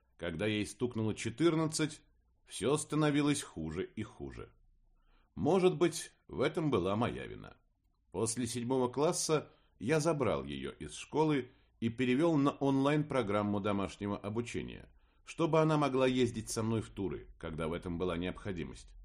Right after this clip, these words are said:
Тогда это казалось правильным. Но сейчас не особо.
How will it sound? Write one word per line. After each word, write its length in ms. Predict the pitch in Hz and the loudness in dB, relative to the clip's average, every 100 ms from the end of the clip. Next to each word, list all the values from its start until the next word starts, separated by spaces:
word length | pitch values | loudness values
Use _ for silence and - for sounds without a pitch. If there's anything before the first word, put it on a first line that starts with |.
| - - - - - - | -20 -20 -20 -20 -20 -6
Тогда 580 | 90 80 76 123 185 196 - - - - - | -4 -4 -2 0 0 -4 -14 -20 -20 -20 -20
это 320 | - 95 117 - | -4 -4 -2 -2
казалось 500 | 143 85 90 95 - | -2 0 0 -2 -4
правильным. 640 | 80 71 64 62 58 55 - - - - - | -6 -4 -6 -10 -12 -14 -20 -20 -20 -20 -12
Но 180 | 76 95 | -6 -6
сейчас 800 | - 123 113 160 170 - - - _ _ _ _ _ _ | -2 -2 0 0 0 0 -6 -12 _ _ _ _ _ _
не 240 | 71 73 110 | -10 -4 -2
особо. 680 | 147 113 - 60 55 - | -2 -4 -10 -10 -12 -16